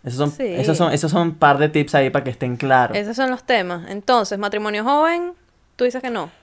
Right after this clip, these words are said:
Speaker 1: Yo digo que no.
Speaker 2: Edad pa' casarse, tú dices treinta y cinco.
Speaker 1: Treinta y cinco, punto.
Speaker 2: Yo no creo que haya edad. ¿Después de cuánto tiempo? ¿Cinco
Speaker 1: Cinco
Speaker 2: años?
Speaker 1: años, media.
Speaker 2: Paja. Eh, ¿qué más?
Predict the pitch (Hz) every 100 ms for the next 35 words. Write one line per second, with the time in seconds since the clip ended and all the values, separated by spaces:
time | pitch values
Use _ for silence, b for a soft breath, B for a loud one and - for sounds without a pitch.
0 | _ _ _ _ - 151 190 170 147 120
1 | 110 - _ _ _ _ _ _ _ -
2 | 226 240 277 269 339 349 - 359 285 277
3 | 302 302 - 147 139 139 135 117 110 -
4 | _ 139 123 110 - 214 233 240 240 226
5 | 220 208 156 190 - 226 - 269 285 294
6 | 294 320 214 185 165 - - 151 156 135
7 | - - - _ _ _ 123 127 113 113
8 | _ _ _ 220 196 185 165 165 _ _
9 | _ _ _ _ _ - 233 226 220 220
10 | 240 294 269